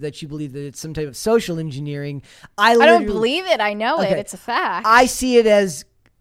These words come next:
Speaker 1: as greedy and pragmatic capitalist companies that are like, "How can we appeal to the most people in one commercial?"
Speaker 2: Mm.
Speaker 1: They're like, "We can
Speaker 2: No,
Speaker 1: appeal."
Speaker 2: 'cause we know that,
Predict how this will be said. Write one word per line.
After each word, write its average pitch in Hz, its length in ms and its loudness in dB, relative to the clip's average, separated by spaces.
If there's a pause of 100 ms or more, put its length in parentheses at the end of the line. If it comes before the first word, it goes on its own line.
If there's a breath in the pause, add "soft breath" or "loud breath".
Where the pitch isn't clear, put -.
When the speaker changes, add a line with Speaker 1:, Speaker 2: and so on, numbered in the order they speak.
(160)
Speaker 1:
as 208 260 -6
greedy 226 880 -4
and 190 480 -4
pragmatic 180 920 -2
capitalist 165 760 -6
companies 165 420 -8
that 165 100 -6
are 160 40 -6
like, 156 140 -8
"How 165 160 -4
can 160 160 -10
we 170 100 -6
appeal 160 340 -8
to - 120 -14
the 143 100 -10
most 151 460 -10
people 147 380 -12
in 135 160 -12
one 131 200 -14
commercial?" 117 640 -18 (220)
Speaker 2:
Mm. 240 720 -10
Speaker 1:
They're 220 140 0
like, 214 240 2 (240 soft breath)
"We 160 80 -4
can 262 120 -4
Speaker 2:
No, 285 500 2
Speaker 1:
appeal." 269 40 -6
Speaker 2:
'cause 285 260 -10
we 302 160 -6
know 294 320 0
that, 277 380 -2